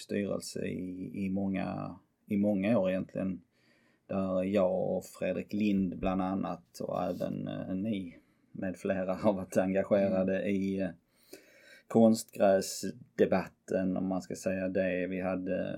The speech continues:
Speaker 1: det här, ehm, eh, spelarinvestbolaget och, och sen dåliga resultat leder alltid till slitningar och så vidare. Men tjugohundrasjutton började för min del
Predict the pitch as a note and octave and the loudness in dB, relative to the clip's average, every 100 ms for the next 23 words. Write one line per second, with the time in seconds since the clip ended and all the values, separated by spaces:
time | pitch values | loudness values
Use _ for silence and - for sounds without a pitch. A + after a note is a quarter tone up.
0 | - - - - - - - G2 - - | -8 -8 -6 -6 -4 -6 -6 -8 -8 -10
1 | G2+ G2 - - - - D2 F2 C#2+ - | -10 -10 -12 -18 -16 -16 -14 -16 -16 -18
2 | - G#1+ - - - _ C#2+ B1+ - _ | -20 -20 -20 -20 -20 _ -14 -14 -16 _
3 | _ _ _ - - _ _ _ _ _ | _ _ _ -20 -20 _ _ _ _ _
4 | _ - G#2+ G2+ G2 F2+ G2+ F#2 E2+ F2 | _ -4 0 2 2 -2 -2 -4 -4 -6
5 | - - - F#2 F2+ F#2 - - - - | -8 -14 -6 -4 -2 -2 -2 -4 -6 -8
6 | - _ _ - - - - - _ _ | -10 _ _ -8 -6 -6 -8 -12 _ _
7 | _ _ _ _ _ _ - - - F#2+ | _ _ _ _ _ _ -14 -10 -6 -2
8 | A2+ - - D#2 D#2+ A#1+ A1 - - - | 0 0 0 -2 -2 -6 -6 -8 -8 0
9 | G2 - - F#2+ G2 G#2 - A2 A#2 - | 2 2 2 4 4 2 0 -2 -2 2
10 | A2 - A2 G#2 A2 G#2+ G#2+ - A#2 A2+ | 2 2 0 2 2 2 0 2 2 4
11 | A2+ G#2 A2+ D3+ - _ _ _ _ _ | 4 6 2 0 -10 _ _ _ _ _
12 | _ _ - - - _ A2 A2+ A2+ B2 | _ _ -20 -20 -20 _ 4 6 6 6
13 | A#2 A#2 A#2+ B2 - G#2 G2+ G#2 A2 A#2+ | 6 6 6 2 4 4 4 4 6 8
14 | A2+ G#2+ G#2 G2+ G2+ - G#2+ A2 G#2 G#2+ | 8 8 8 6 2 0 2 4 4 4
15 | G2 F#2+ F#2+ | 4 2 -2